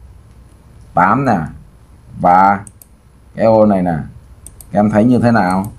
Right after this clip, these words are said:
Bước qua tám thì nó nhảy qua. Tức là nó vượt qua, vượt qua không chấm năm. Và như vậy,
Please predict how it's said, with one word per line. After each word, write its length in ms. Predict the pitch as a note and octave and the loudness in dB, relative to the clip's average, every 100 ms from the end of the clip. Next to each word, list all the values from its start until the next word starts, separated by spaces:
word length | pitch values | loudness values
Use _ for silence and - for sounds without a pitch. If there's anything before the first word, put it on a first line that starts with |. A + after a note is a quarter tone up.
| - - - - - - - | -20 -20 -20 -20 -20 -20 -8
Bước 280 | C3+ F3 G3 | 0 0 2
qua 180 | D3 C#3 B2 | 2 0 2
tám 280 | A2+ D3 D3 | 0 0 -2
thì 60 | |
nó 140 | A#2 B2 | -2 0
nhảy 280 | B2+ F#2 G2+ | 0 -2 0
qua. 360 | A2+ A2+ G#2 F2+ - - - - - - | 0 2 0 -6 -18 -20 -20 -20 -20 -10
Tức 80 | G#2 | -2
là 120 | A2+ | 0
nó 120 | G#2 | 2
vượt 280 | A2 A#2+ A2 - | 2 2 2 2
qua, 380 | G2 G2+ G#2+ - - - - - - - - | 2 2 -2 -8 -20 -20 -20 -20 -20 -20 -12
vượt 140 | E2+ - | -10 -4
qua 160 | F#2+ F#2+ | -2 -2
không 240 | G2 F2+ | -2 -2
chấm 140 | F#2+ | 0
năm. 280 | G#2 F#2+ E2+ | 0 0 -2
Và 160 | E2+ F#2+ | 0 2
như 140 | G2 | 2
vậy, 220 | G2+ F#2+ | 2 0